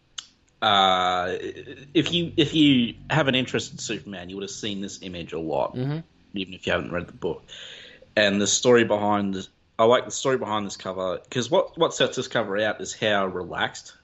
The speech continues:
Speaker 1: Superman is.
Speaker 2: Mm-hmm.
Speaker 1: It's not a heroic pose he's doing.
Speaker 2: No.
Speaker 1: It's just, he's just hanging out
Speaker 2: Yeah.
Speaker 1: on these clouds.
Speaker 2: Yeah.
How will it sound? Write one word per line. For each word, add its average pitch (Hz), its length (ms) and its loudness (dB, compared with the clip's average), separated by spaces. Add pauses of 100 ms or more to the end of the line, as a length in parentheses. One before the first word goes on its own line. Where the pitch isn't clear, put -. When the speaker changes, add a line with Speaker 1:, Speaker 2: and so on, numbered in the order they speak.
Speaker 1:
Superman 135 560 -2
is. 143 260 0
Speaker 2:
Mm-hmm. 156 140 -4 (800)
Speaker 1:
It's 113 160 -4
not 156 140 6
a 143 80 6
heroic 110 500 2
pose 113 420 0
he's 117 200 -6
doing. 127 400 0 (1080)
Speaker 2:
No. 196 200 2
Speaker 1:
It's 151 180 0
just, - 380 0 (280)
he's 107 180 -8
just - 380 -4
hanging 101 400 -2
out 98 380 -2
Speaker 2:
Yeah. 123 140 0
Speaker 1:
on 104 60 -2
these 95 140 -4
clouds. 107 640 0 (400)
Speaker 2:
Yeah. 104 140 -14